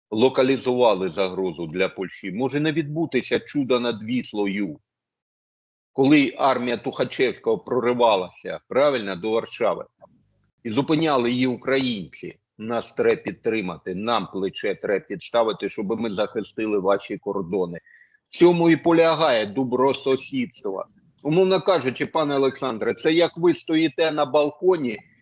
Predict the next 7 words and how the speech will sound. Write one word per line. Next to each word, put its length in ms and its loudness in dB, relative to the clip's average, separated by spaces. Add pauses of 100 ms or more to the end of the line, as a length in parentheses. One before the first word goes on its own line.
(140)
і 100 4
бачите, 580 0
що 200 -4
до 280 2
сусіда 720 0
лізе 520 0
грабіжник. 840 -4